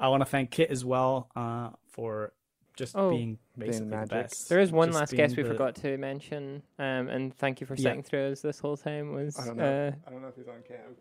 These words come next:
Speaker 2: can we get Tom Nook on cam?
Speaker 3: <laughs>
Speaker 2: Um,
Speaker 1: Oh, is Tom Nook here?
Speaker 2: Tom,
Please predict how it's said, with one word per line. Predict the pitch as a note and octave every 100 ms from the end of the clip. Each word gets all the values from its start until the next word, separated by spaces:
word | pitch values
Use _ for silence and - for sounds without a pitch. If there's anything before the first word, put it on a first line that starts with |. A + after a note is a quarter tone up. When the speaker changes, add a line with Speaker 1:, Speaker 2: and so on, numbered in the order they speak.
| _ -
Speaker 2:
can | - D#3
we |
get | D#3 D3 -
Tom | E3+ D#3+ D3+
Nook | D#3 -
on | F3+ E3+
cam? | E3+ E3 F#3 G#3+ A#3 -
Speaker 3:
<laughs> | C#3+ -
Speaker 2:
Um, | D3 C#3+ C#3+ C#3+ C#3+ - -
Speaker 1:
Oh, | E3
is | C#3
Tom | - F3 D3+
Nook | B3
here? | - D#3+ G2 -
Speaker 2:
Tom, | F#3